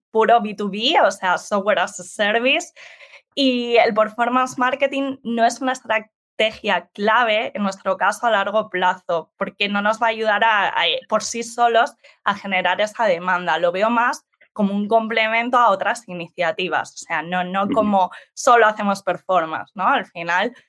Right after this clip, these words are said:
Speaker 1: hay otra serie de estrategias claves y esta la veo como, como un complemento. Y explico por qué, ¿vale? Pues al
Speaker 2: Vale.
Speaker 1: final este tipo de productos de software son de una complejidad enorme. O sea, a ver, no, no
Speaker 2: Ujú.
Speaker 1: estamos vendiendo zapatillas Nike, ¿no? O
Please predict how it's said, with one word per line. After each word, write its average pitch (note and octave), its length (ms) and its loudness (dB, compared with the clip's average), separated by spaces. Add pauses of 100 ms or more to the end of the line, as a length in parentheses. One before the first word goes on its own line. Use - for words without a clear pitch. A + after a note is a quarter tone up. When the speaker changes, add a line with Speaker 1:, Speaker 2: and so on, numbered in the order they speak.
(160)
Speaker 1:
hay F#3+ 160 0
otra F#3+ 240 2
serie G3 240 -6
de G3 60 2
estrategias G3+ 800 -4
claves B3+ 500 2
y G#3 80 -4
esta G3 220 -4
la G3 180 2
veo G#3 360 2
como, F3 480 -2
como F#3 200 -6
un F#3 140 -10
complemento. E3+ 800 -4 (160)
Y G3 80 -4
explico G#3 380 -2
por - 180 -2
qué, C#3 160 -4
¿vale? F3 300 0 (600)
Pues G#3 140 4
al - 120 6
Speaker 2:
Vale. - 100 0
Speaker 1:
final G#3 240 2
este B3 240 2
tipo A3+ 240 0
de A#3+ 140 6
productos A#3+ 640 2
de F#3 120 4
software A3+ 720 0
son F#3+ 260 -6
de G#3+ 60 -2
una A3 160 0
complejidad G3 640 0
enorme. F#3+ 460 0
O F3+ 80 -6
sea, - 180 -6
a F3+ 40 2
ver, G#3+ 160 4
no, F#3+ 180 -4
no G3 60 -8
Speaker 2:
Ujú. G3+ 80 0
Speaker 1:
estamos A3+ 420 0
vendiendo G3+ 460 -2
zapatillas F3+ 760 -2
Nike, D#3 320 -6
¿no? F#3+ 200 0
O G3+ 40 -12